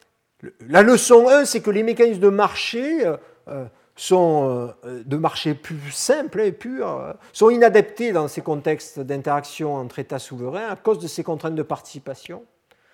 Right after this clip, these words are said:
Euh, il faut trouver autre chose, il faut trouver des, des solutions, euh, euh, avec des, avec, euh,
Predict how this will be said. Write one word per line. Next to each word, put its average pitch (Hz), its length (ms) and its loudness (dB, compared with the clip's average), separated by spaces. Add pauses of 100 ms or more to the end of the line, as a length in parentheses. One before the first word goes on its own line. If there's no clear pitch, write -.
(400)
Euh, 135 800 0
il 160 60 -6
faut 175 160 -2
trouver 170 240 -4
autre 151 140 0
chose, 214 240 -4
il - 40 -18
faut - 80 -16
trouver 156 340 -4 (200)
des, 127 240 -4 (280)
des 123 200 -8
solutions, 165 800 -2
euh, 120 100 -6 (880)
euh, 110 220 -10 (180)
avec 127 220 -4
des, 131 340 -6
avec, 117 320 -8
euh, 104 140 -8